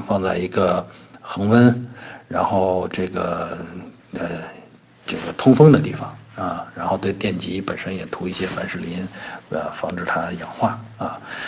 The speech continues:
呃，除了电瓶之外啊，还有一个特别要注意的就是轮胎。如果你不把轮胎的气打足啊，或者是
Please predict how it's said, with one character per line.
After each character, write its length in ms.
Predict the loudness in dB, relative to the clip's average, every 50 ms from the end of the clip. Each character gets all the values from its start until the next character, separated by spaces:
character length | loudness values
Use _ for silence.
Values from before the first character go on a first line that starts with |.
| -10 -10 -10 -12 -14 -10 -2
呃， 300 | 0 2 2 2 2 0 -4 -8 -14 -20 -20 -12 -4
除 320 | -4 -2 0 4 10 12
了 220 | 12 12 12 10 4 -4 -12 -14 -4 -2
电 160 | -2 -2 -2
瓶 220 | -4 -6 -6 -4
之 120 | -2 -2 0
外 200 | 2 2 2 0 0 -6 -18 -20 -20 -20 -12 -8
啊， 260 | -6 -6 -6 -6 -6
还 200 | -4 -2 0 0
有 120 | 0 0 -2
一 80 | -2
个 120 | -4 -4 -2
特 180 | 2 4 4
别 140 | 4 4 2
要 100 | -4 -6 -6
注 180 | -4 -4 -2
意 120 | -2 -4 -6 -8
的 100 | -8 -8
就 160 | -6 -4 -2
是 200 | -2 -2 -2 -4 -6 -10 -8 -4
轮 220 | -2 2 2 2 4
胎。 260 | 6 6 6 6 6 2 -2 -10 -14 -18 -20 -18 -18 -16 -14 -14 -14 -14 -16 -12 4 10
如 120 | 12 12
果 160 | 12 12 12 12
你 520 | 12 10 8 6 4 2 2 0 0 -2 -2 -4 -10 -18 -20 -20 -20 -20 -20 -20 _ _ _
不 80 | 6 8 8
把 100 | 8 6
轮 180 | 4 2 2
胎 160 | 6 8 10
的 120 | 10 10 8
气 180 | 8 6 6
打 180 | 6 6 2 -2
足 260 | -4 -4 -6 -6 -4 -6 -6 -8 -10 -16 -20 -20 -20 -20 -18 -6 -2
啊， 260 | -2 0 0 -2 4
或 140 | 4 6 6
者 120 | 6 2
是 320 | 0 -2 -2 -2 -2 -2